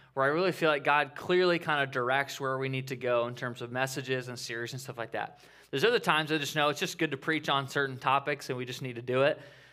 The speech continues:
But this one, uh, was actually one I've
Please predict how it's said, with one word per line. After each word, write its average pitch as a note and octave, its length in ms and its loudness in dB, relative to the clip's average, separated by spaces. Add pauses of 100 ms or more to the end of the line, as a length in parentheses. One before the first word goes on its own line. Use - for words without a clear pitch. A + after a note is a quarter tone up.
(380)
But - 140 2
this A#3+ 200 2
one, F3 380 2 (260)
uh, C#3 300 0
was D3+ 160 0
actually G3 320 2
one D3+ 240 4
I've C3+ 260 4